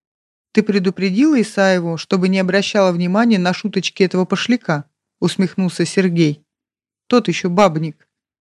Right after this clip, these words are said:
Рената брезгливо посмотрела и засмеялась. Ульяна взрослая девочка, умеет за себя постоять. Да уж, умеет, мысленно фыркнул Кирилл,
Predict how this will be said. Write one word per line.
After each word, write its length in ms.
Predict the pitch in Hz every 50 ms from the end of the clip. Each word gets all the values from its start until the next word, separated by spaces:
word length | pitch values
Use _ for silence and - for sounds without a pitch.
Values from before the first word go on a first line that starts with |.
| _ _ _ _ _ _ _
Рената 440 | - 180 190 208 233 262 254 - 208
брезгливо 600 | 185 190 208 196 185 185 202 220 262 269 247 220
посмотрела 800 | 214 190 - - - 180 170 - 196 233 254 254 240 226 220 220 - _ _ _ _ _
и 80 | - 262
засмеялась. 840 | 233 226 220 220 - 202 185 175 170 156 147 147 147 - - - _ _ _ _ _ _ _ _ _ _ _ _
Ульяна 500 | 240 254 254 269 311 302 254 208 180 170
взрослая 500 | 170 196 220 - 262 - - 208 175 170
девочка, 580 | 160 180 175 160 165 - - - _ 160 151 - _ _
умеет 380 | 254 262 254 254 226 196 160
за 100 | 151 170
себя 260 | - - 185 170 170 165
постоять. 760 | - 170 - - - 185 175 170 156 147 151 - - - _ _ _ _ _ _ _ _ _ _ _ _ _
Да 400 | 190 185 180 208 208 185 170 165
уж, 300 | 170 165 - - - - _ _
умеет, 680 | 208 220 214 208 196 185 175 160 160 156 151 - - _ _ _ _ _ _
мысленно 440 | 180 185 170 - - 175 170 175
фыркнул 480 | 175 - - 196 175 170 - 170 165 160
Кирилл, 460 | - - 180 185 185 226 240 240 226